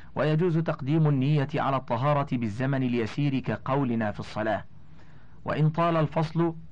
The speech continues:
لم يجزه ذلك. ويستحب استصحاب ذكر النية إلى آخر طهارته لتكون أفعاله مقترنة بالنية،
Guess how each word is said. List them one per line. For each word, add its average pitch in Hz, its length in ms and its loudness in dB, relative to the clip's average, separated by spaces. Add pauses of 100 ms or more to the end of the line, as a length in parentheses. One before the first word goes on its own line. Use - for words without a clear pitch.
(520)
لم 139 200 0
يجزه 110 640 0
ذلك. 117 320 -2 (800)
ويستحب 156 580 0
استصحاب 147 600 0
ذكر 135 340 0
النية 135 480 2
إلى 135 240 0
آخر 123 500 0
طهارته 143 640 0 (960)
لتكون 135 420 0
أفعاله 147 680 2
مقترنة 135 720 0
بالنية، 107 680 0